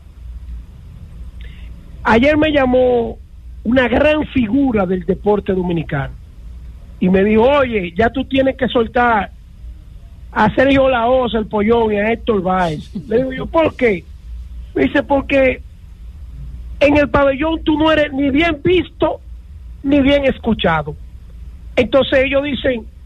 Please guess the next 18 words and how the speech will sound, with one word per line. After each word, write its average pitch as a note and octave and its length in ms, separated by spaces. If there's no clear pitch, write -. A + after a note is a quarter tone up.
"¿Qué D#4+ 140
es D4+ 60
lo D4 100
que C#4+ 100
le C#4 80
vamos C4+ 240
a - 20
hacer C4 160
caso B3 340
a A3+ 220
este G3+ 500
mientras G#3+ 320
esté A#3+ 160
pidiendo?". G#3 600
Yo A#3+ 120
no C4+ 100
estoy C4+ 180
pidiendo. C4+ 760